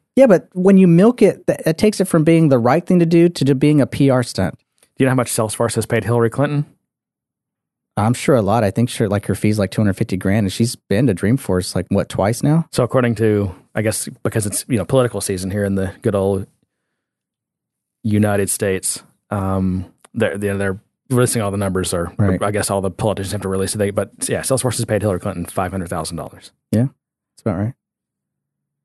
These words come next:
Speaker 1: But
Speaker 2: One
Speaker 1: that's in speaking fees, not campaign donations. That's
Speaker 2: Yeah, it's, and I'm sure it got donated to it. You know, for some reason that still has to in the political official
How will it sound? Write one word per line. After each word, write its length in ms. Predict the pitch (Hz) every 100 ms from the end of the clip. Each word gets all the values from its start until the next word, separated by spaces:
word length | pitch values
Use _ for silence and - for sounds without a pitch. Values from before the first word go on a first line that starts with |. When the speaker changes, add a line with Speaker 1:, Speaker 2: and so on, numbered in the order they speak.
| -
Speaker 1:
But 80 | 104
Speaker 2:
One 40 |
Speaker 1:
that's 220 | 147 -
in 120 | 131
speaking 440 | 98 - 147 - 104
fees, 300 | - 98 110
not 260 | 110 110 _ _
campaign 460 | - 95 101 113
donations. 540 | 90 73 67 - - -
That's 420 | 87 - - -
Speaker 2:
Yeah, 260 | 147 147 120
it's, 420 | 120 - - - _ -
and 160 | 143 156
I'm 100 | 170
sure 200 | 185 151
it 60 |
got 240 | 123 117 117
donated 420 | 117 117 107 101
to 400 | - 107 101 95 - _ _ _ _ _ -
it. 180 | 180 - _
You 100 | 180
know, 80 | 269
for 100 | 302 175
some 140 | 208
reason 160 | 320 147
that 60 |
still 160 | 120 165
has 160 | 160 151
to 80 | 117
in 100 | 120
the 80 |
political 340 | 113 127 131 127
official 420 | 110 120 127 113